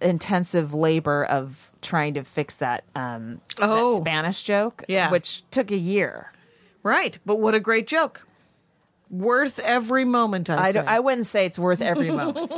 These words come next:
Speaker 2: <laughs>
Speaker 1: but, um, but it's, uh, I'm
Speaker 2: But,
Speaker 1: just,
Speaker 2: but
Speaker 1: uh,
Speaker 2: that's the way it's gotta go
Speaker 1: but y-, but
Speaker 2: sometimes.
Speaker 1: you know what? Like, I was, I was looking at my old, like, a notebook from last year, and I'm like, "My set list is very similar." Like, I don't have a ton of new stuff. I have,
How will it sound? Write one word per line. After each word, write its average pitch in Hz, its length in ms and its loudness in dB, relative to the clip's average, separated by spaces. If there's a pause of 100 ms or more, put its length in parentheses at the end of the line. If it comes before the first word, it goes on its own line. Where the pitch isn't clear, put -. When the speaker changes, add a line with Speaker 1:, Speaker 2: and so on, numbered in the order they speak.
Speaker 2:
<laughs> 320 180 -10
Speaker 1:
but, 190 280 2
um, 170 500 2 (160)
but 185 240 2
it's, - 380 -6
uh, 151 440 0 (1000)
I'm 208 80 0
Speaker 2:
But, 311 100 2
Speaker 1:
just, 269 260 -6
Speaker 2:
but - 100 -2
Speaker 1:
uh, - 40 4
Speaker 2:
that's 453 200 0
the 440 80 0
way 427 100 2
it's 403 160 -2
gotta 359 220 2
go 370 140 -2
Speaker 1:
but 453 100 2
y-, 294 140 -4
but 190 60 -2
Speaker 2:
sometimes. 175 280 0
Speaker 1:
you 370 80 0
know 370 100 2
what? 381 140 0
Like, 320 160 -6
I 302 80 2
was, 277 200 -6
I 240 80 2
was 240 140 -2
looking 302 240 -6
at 220 80 0
my 208 140 2
old, 208 420 2
like, 190 160 0
a 185 60 -2
notebook 190 460 -2
from 147 420 -4
last 151 400 -2
year, 165 440 -2
and 190 300 0
I'm 196 180 -2
like, 196 220 -2
"My 240 140 -2
set 277 340 -4
list 196 380 -2
is 165 320 -2
very 185 380 4
similar." 123 600 -4 (400)
Like, 196 140 2
I 220 80 4
don't 277 160 2
have 233 240 0
a 208 80 2
ton 214 300 0
of 185 120 0
new 214 180 -2
stuff. 120 440 -8
I - 100 2
have, 226 300 0